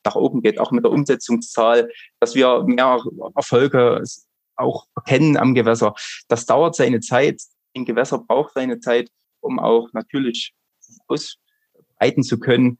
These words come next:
Und vor allem auch, man sagt immer, der Zeitgeist, der Zeitgeist der Bürger, die draußen, ähm, am Gewässer leben, der,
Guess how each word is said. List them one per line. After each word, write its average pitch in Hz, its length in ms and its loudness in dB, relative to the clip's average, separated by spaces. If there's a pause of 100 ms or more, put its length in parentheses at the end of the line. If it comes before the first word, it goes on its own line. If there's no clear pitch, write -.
(320)
Und 139 220 2
vor - 160 -2
allem 147 260 2
auch, 139 300 0 (640)
man 123 160 2
sagt 151 240 -2
immer, 139 140 2
der 117 140 2
Zeitgeist, 139 760 -2
der 104 140 -4
Zeitgeist 160 640 0
der 120 80 -2
Bürger, 185 500 0 (460)
die 139 80 -8
draußen, 151 680 0
ähm, 131 460 -2 (220)
am 139 140 -2
Gewässer 151 320 2
leben, 135 380 -2
der, 117 260 -2